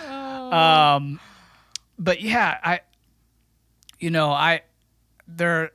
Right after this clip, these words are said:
Speaker 2: there are people that are just so afraid
Speaker 1: Mm-hmm.
Speaker 2: right now, and they, they don't even seem to be able to get out of their own way with that fear.
Speaker 1: Mm-hmm.
Speaker 2: That fear just, it locks them, like I said, it locks them up. It just, it paralyzes them.
Speaker 1: Right,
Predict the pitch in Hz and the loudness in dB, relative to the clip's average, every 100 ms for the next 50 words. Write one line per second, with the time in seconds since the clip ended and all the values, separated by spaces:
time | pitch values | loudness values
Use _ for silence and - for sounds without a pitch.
0 | 160 175 170 147 208 214 175 147 143 143 | -6 -4 -4 -4 -6 -4 -6 -4 -6 -6
1 | 143 156 - - - 180 175 147 - 151 | -8 -6 -4 -4 -6 -12 -14 -14 -12 -12
2 | 131 123 - _ _ 175 160 175 160 156 | -12 -18 -20 _ _ -20 -20 -20 -18 -6
3 | 151 139 - 147 139 131 135 147 147 147 | -4 -4 -4 -2 -2 -2 -4 -4 -4 -4
4 | - 160 156 - 190 190 185 165 156 151 | -6 -6 -6 -6 -4 -2 -4 -4 -6 -10
5 | 147 _ _ _ _ - - - 185 175 | -12 _ _ _ _ -6 -4 -2 -2 -4
6 | 165 160 156 151 151 147 147 147 147 147 | -6 -8 -6 -6 -6 -10 -10 -6 -4 -4
7 | 139 131 131 127 135 143 143 123 - 120 | -6 -6 -6 -8 -6 -6 -6 -10 -16 -16
8 | - 202 196 190 190 196 - - - 180 | -12 -10 -10 -12 -12 -14 -14 -12 -6 -2
9 | 175 156 147 - - - - - - - | -2 -4 -4 -4 -6 -12 -20 -20 -20 -14
10 | 151 170 170 - 165 170 175 165 139 135 | -2 -2 0 -4 -4 -4 -2 -2 -4 -4
11 | 165 190 185 - 147 165 185 - 175 156 | -2 0 -2 -4 -2 0 0 0 -6 -4
12 | 151 - - - - - - - 165 233 | -2 -2 -6 -20 -20 -18 -6 -2 2 2
13 | 131 117 127 123 - 123 113 127 165 | 0 -6 -8 -8 -10 -10 -14 -16 -16